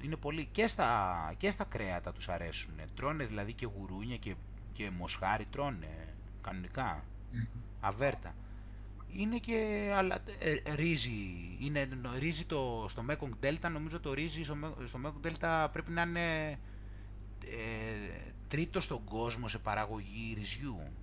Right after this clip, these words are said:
Speaker 1: Πρέπει να βγάζουν απίστευτα πράγματα εκεί.
Speaker 2: Φαντάσου.
Speaker 1: Ναι, οπότε ρύζι, εντάξει, εννοείται ότι τρώνε πάρα πολύ.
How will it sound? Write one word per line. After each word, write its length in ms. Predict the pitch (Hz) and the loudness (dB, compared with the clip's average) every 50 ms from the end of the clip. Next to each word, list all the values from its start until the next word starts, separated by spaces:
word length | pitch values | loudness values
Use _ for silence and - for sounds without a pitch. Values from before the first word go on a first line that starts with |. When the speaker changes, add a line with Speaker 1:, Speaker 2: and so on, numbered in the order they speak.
| - - - - - - - - - - - - - - - - - - - | -8 -8 -8 -8 -8 -8 -8 -8 -8 -8 -8 -8 -8 -8 -8 -8 -8 -8 -4
Speaker 1:
Πρέπει 160 | - 143 147 151 | 0 2 2 2
να 40 | 135 | 2
βγάζουν 340 | 127 143 147 156 - 151 143 | 4 4 6 6 6 4 4
απίστευτα 520 | 127 - - 175 170 - 104 - 92 85 | 2 4 4 4 4 4 0 0 -2 -2
πράγματα 420 | - 87 87 82 76 76 78 - | 0 0 0 0 0 -2 -4 -4
εκεί. 380 | 87 85 - - - 82 82 - - - - - - - - - - - - - - - - - - - - - - - - - - - - - | -2 -2 -2 -2 -4 -8 -8 -8 -8 -8 -10 -10 -10 -10 -10 -10 -10 -8 -8 -8 -10 -10 -10 -10 -10 -10 -8 -8 -8 -8 -8 -10 -10 -8 -8 -6
Speaker 2:
Φαντάσου. 680 | - - 120 120 117 117 - 117 107 - - - - - - - - - - - - - - - - - - - - - - - - - - - | -4 -2 0 0 0 0 0 0 0 0 0 0 -2 -4 -6 -8 -8 -8 -8 -8 -8 -8 -8 -8 -8 -8 -8 -8 -8 -8 -8 -8 -8 -8 -8 -4
Speaker 1:
Ναι, 240 | - 247 233 202 147 | -2 4 6 6 8
οπότε 400 | 127 143 143 - 147 147 151 143 | 6 4 4 2 2 2 4 2
ρύζι, 260 | 151 185 208 190 165 | 4 4 4 4 2
εντάξει, 340 | 170 156 160 139 117 - - | 2 4 4 4 4 2 0
εννοείται 340 | 123 123 127 127 120 - 107 | -2 0 0 0 -2 -2 -4
ότι 100 | 92 - - | -6 -6 -6
τρώνε 680 | - 101 113 117 110 104 104 101 95 92 90 85 - - - - - - - | -2 0 0 0 0 0 -2 -2 -2 -2 -4 -6 -6 -8 -8 -8 -8 -6 0
πάρα 280 | 110 107 107 98 90 82 | 2 4 4 4 4 0
πολύ. 380 | - 92 78 76 78 80 78 | 0 -6 -6 -6 -6 -8 -8